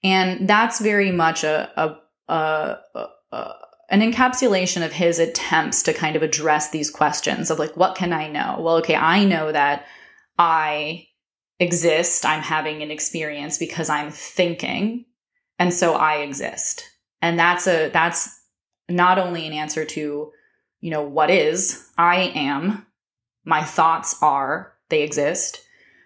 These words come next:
but also to, like, "What can I know?" Well, I know that I exist.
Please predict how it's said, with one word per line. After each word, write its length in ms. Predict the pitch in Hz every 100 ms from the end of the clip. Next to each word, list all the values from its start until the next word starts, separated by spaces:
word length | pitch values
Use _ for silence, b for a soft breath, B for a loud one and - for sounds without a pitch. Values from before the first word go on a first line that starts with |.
| b
but 120 | 208 226
also 340 | 254 269 226
to, 120 | 202
like, 200 | 185 160
"What 180 | 175 -
can 120 | 185
I 100 | 160
know?" 240 | 170 151 -
Well, 140 | 160 -
I 260 | 175 175
know 240 | 175 165 165
that 160 | 156
I 220 | 151 156
exist. 680 | 156 - - - - -